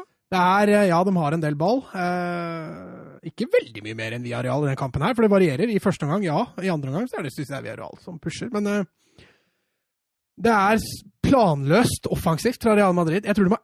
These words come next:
ett skudd på mål i hele den kampen der, og etter skåringen, så de skaper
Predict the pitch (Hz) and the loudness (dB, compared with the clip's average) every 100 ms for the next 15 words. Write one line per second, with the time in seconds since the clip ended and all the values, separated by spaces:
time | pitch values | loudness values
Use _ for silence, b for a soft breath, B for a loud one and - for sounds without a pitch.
0 | - - - - 165 - 196 165 202 214 | -6 -10 -8 0 0 2 0 2 0 -2
1 | - 208 135 131 151 147 135 - 143 175 | 0 2 2 0 -2 -2 -4 -4 -2 -2
2 | 214 - 156 - 156 - 156 110 120 190 | -2 -4 -6 -4 -8 -4 -4 -4 -6 -8
3 | - 180 - - - - - - - - | -6 -6 -6 -14 -18 -20 -18 -14 -12 -12
4 | - - 104 - | -14 -14 -14 -16